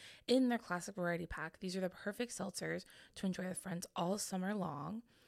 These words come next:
So, uh, I personally have tried the Bud Light Hard Soda Variety Pack. It includes classic cola, cherry cola, orange soda, and citrus soda. And let me tell you, these are so yummy.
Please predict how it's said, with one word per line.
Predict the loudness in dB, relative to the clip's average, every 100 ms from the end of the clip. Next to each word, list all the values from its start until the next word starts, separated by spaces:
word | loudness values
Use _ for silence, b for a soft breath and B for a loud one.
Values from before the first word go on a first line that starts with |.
| B B B
So, | -4 2 4 6 4 2
uh, | 0 2
I | 4 6 4 0
personally | -2 0 0 0 0
have | -2 0
tried | 0 2
the | 4
Bud | 4 2
Light | 0 0
Hard | -4 -6 -4 -4
Soda | -2 0 0 -2
Variety | -6 -2 0 0 0
Pack. | -4 -6 -6 -8 b b b b 0
It | 2
includes | 2 2 -2
classic | 0 0 0 -2 -2
cola, | 4 6 6 4
cherry | 2 2 2
cola, | 2 4 4
orange | 4 2 0 0
soda, | 0 2 2 0 0
and | 0 0
citrus | -2 -4 -2 -4
soda. | -2 -2 -4 -6
And | -6 -2
let | -2
me | -2 -4
tell | -6
you, | -6 -10 b b b 0
these | 4 6
are | 6
so | 6 4
yummy. | 2 0 -4 -6